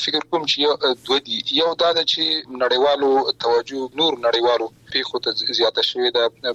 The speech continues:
بل عامل دا ده چې په افغانستان کې دغه، اه، سیاسي مسایل چې دي، د نړیوالو سره په سیاسي مسایلو کې ښکېله ده او د، اه،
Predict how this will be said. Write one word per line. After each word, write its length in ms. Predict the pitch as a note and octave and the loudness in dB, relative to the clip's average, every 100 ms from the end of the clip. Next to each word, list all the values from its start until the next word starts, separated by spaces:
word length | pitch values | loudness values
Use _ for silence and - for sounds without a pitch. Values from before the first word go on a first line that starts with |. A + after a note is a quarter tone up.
| - | 0
بل 180 | - | 2
عامل 280 | C#3+ C#3+ D3+ D3 | 0 0 -2 0
دا 100 | D3+ | 0
ده 80 | C#3 | 0
چې 120 | - | -2
په 60 | B2 | -2
افغانستان 500 | A#2+ A2 - C#3 C#3 | 0 0 0 -2 -6
کې 100 | B2+ A#2+ | -4 -2
دغه، 160 | A2+ | -2
اه، 460 | A2+ - - A#2+ A#2 | -4 -6 -8 -2 0
سیاسي 440 | - - - - | 0 -2 -2 -2
مسایل 340 | E3+ C#3+ D3 C#3 | 0 -2 0 -2
چې 100 | C3 C#3 | -2 -4
دي، 80 | |
د 100 | C3 A#2 A2+ | -14 -6 -4
نړیوالو 440 | A#2 C3 C#3 B2 | 0 2 2 0
سره 180 | A#2 A#2 | -2 -4
په 220 | - - | -6 -4
سیاسي 360 | A2+ G#2+ G#2 C3+ | -2 -2 -4 -4
مسایلو 420 | B2+ - B2 A#2+ | -2 0 -2 -4
کې 60 | - - | -6 -8
ښکېله 260 | - C3+ C3 | -2 0 2
ده 40 | |
او 80 | C3+ | 0
د، 120 | C3 | 0
اه، 680 | A#2 A2+ - - - - A#2 | -4 -4 -8 -14 -14 -2 -2